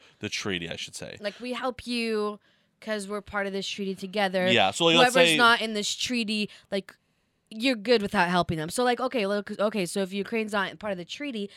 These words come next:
Speaker 2: let's say whoever is helps them,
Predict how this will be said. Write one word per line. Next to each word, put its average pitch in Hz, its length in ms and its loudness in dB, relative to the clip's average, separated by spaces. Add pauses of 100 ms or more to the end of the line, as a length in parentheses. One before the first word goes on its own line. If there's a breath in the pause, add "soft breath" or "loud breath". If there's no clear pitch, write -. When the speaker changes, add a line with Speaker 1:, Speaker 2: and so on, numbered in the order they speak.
(180 loud breath)
Speaker 2:
let's 214 180 -4
say 220 200 2
whoever 202 520 -2
is 233 400 0 (400 soft breath)
helps - 460 0
them, 180 360 0